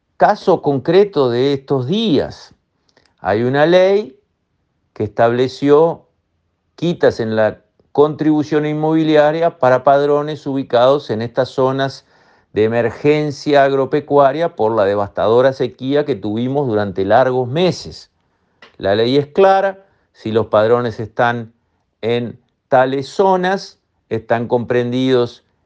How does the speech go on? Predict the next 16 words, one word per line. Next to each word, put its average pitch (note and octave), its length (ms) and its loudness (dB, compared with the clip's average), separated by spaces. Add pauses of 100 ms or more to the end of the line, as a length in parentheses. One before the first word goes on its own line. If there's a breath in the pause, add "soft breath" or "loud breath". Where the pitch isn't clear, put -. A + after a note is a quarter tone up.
(120)
en A2 180 -4
este B2 280 -2
beneficio, E3 920 -2 (260)
hay A2 200 2
que C3 120 0
presentarse B2+ 1080 -2 (100)
a G#2 100 -2
solicitarlo. C#3 880 -2 (1800)
Eso A3 240 2
en A#3+ 60 0
Estados G3 440 0
Unidos D#3 500 -2
se - 360 -2
haría C#3 720 0 (340)
por A#2 160 -4
internet. B2+ 880 -4